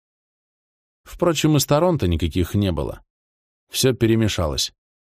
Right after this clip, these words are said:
Химику было хуже всех. Во-первых, он был высок и крепок, и тем представлял интерес для нападающих.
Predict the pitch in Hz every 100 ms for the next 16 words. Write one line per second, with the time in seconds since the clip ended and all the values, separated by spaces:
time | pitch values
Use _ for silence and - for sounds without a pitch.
0 | _ _ _ _ _ - - 208 208 139
1 | 110 123 143 - 107 101 92 - 71 -
2 | _ _ _ - 92 92 107 98 104 95
3 | 92 87 87 - 85 85 - 90 - -
4 | _ _ - 101 127 110 107 - 101 104
5 | 107 98 95 95 92 95 104 139 139 78
6 | - 60